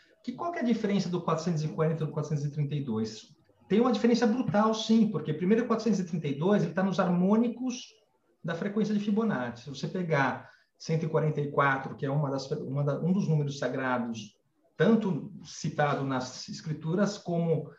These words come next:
é, dentro do, da sequência de Fibonacci tem o cento e quarenta e quatro, e multiplicar por três, você encontra quatrocentos e trinta e dois, que a gente transformou em quatrocentos e trinta e dois hertz.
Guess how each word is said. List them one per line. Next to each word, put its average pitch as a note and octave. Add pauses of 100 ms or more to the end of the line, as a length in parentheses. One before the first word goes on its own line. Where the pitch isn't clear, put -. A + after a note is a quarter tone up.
(140)
é, B2
dentro E3+
do, D3
da -
sequência D#3
de -
Fibonacci C#3
tem E3+
o D3+
cento C#3+
e -
quarenta C3
e C3+
quatro, C3
e -
multiplicar D#3+
por G3+
três, F#3
você F3+
encontra F3+
quatrocentos F3
e F#3+
trinta F3+
e F#3
dois, F3+ (600)
que F3
a E3
gente F3
transformou F#3+
em F3+
quatrocentos F3
e F3
trinta E3+
e D#3+
dois D#3+
hertz. -